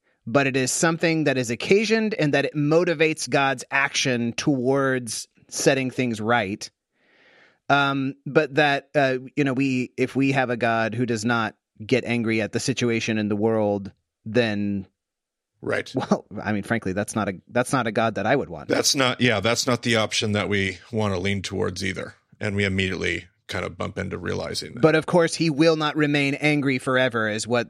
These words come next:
Speaker 1: the, is, like, the refrain, right? He's not gonna
Speaker 2: Right.
Speaker 1: hold that anger forever. It's the love and mercy that endure forever.
Speaker 2: Right.
Speaker 1: Anyway, Heschel, Heschel does an incredible job of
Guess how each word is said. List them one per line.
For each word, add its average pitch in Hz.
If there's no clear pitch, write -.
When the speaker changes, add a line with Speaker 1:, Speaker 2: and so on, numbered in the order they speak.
Speaker 1:
the, 117
is, 113
like, 131
the 120
refrain, 107
right? 107
He's 113
not 127
gonna 120
Speaker 2:
Right. 107
Speaker 1:
hold 131
that 117
anger 110
forever. 113
It's 110
the 117
love 123
and 110
mercy 127
that 107
endure 107
forever. 98
Speaker 2:
Right. 98
Speaker 1:
Anyway, 113
Heschel, 117
Heschel 139
does 117
an 110
incredible 107
job 101
of 95